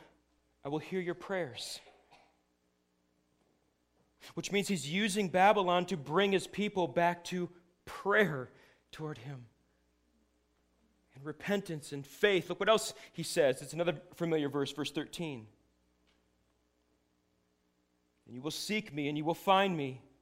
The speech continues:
when you search for me with all your heart. Then I will be found of you, declares the Lord.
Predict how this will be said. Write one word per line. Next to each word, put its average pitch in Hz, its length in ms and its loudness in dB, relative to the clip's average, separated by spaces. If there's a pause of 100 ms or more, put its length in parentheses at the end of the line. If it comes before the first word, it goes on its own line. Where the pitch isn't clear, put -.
(680)
when 160 100 0
you 175 80 4
search 202 380 4
for 214 100 0
me 202 100 4
with 190 140 2
all 190 180 10
your 190 200 2
heart. 190 480 2 (680)
Then 196 220 10
I 254 80 12
will 196 160 8
be 185 100 2
found 180 400 6
of 135 100 -2
you, 180 140 0
declares 190 400 6
the 196 100 2
Lord. 190 480 4